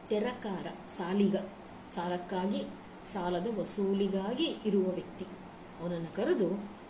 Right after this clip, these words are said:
"ಅವನಿಗೆ ಕೊಡು ಹಣವನ್ನ" ಅಂತ ಹೇಳಿದ. ಆಗ ಆ ಬ್ರಾಹ್ಮಣ ಹಣವನ್ನ ತರಿಸಿ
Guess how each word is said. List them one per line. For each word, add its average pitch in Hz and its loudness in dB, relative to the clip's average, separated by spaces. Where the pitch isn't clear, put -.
"ಅವನಿಗೆ 190 4
ಕೊಡು 233 8
ಹಣವನ್ನ" 160 -2
ಅಂತ 208 -6
ಹೇಳಿದ. - -2
ಆಗ 311 2
ಆ 220 2
ಬ್ರಾಹ್ಮಣ 160 -4
ಹಣವನ್ನ 185 -2
ತರಿಸಿ 160 0